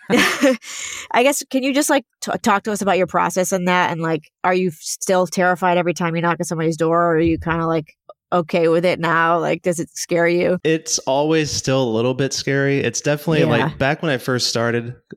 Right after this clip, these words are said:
Speaker 2: 'cause like you said, it, it, to be able to go up to someone and have a thing or an icebreaker to say is very important.
Speaker 1: Yeah.
Speaker 2: And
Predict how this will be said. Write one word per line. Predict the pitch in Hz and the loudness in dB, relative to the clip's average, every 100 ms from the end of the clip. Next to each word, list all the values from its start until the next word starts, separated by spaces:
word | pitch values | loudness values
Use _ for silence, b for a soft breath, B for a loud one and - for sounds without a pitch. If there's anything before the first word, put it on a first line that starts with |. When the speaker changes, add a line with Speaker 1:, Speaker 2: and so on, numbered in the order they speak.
| - | -4
Speaker 2:
'cause | 131 | 0
like | 135 127 | 0 0
you | 117 | -2
said, | - 117 | 0 0
it, | 107 - - | -2 -4 -6
it, | 110 - - - | -6 -6 -16 -6
to | 143 | -2
be | 147 | 0
able | 156 147 | 2 0
to | 117 | -2
go | 113 113 | 0 0
up | 120 | -2
to | 120 | -6
someone | - 123 123 123 123 127 - - | -4 -2 0 0 -2 -4 -8 -6
and | 110 110 107 107 107 107 - _ | -2 0 0 0 0 -4 -8 _
have | - 120 117 117 113 - - 247 - | -4 0 0 0 -2 -10 -20 -20 -8
a | 120 117 | -6 -6
thing | - - - 117 117 117 120 - | -8 -10 -4 -2 -2 -2 -4 -2
or | 117 | -2
an | 107 | -2
icebreaker | 104 110 - 113 110 117 | -2 -4 -4 -4 -2 -4
to | 110 104 | -4 -4
say | - 98 110 127 - | -2 -2 -2 -2 -4
is | 120 | -6
very | 101 107 107 | -2 -2 -2
important. | 107 - 107 165 | -4 -4 -4 0
Speaker 1:
Yeah. | 175 156 151 b b b - - | 0 0 -4 b b b -16 -4
Speaker 2:
And | 139 131 131 127 127 | 0 2 0 0 -2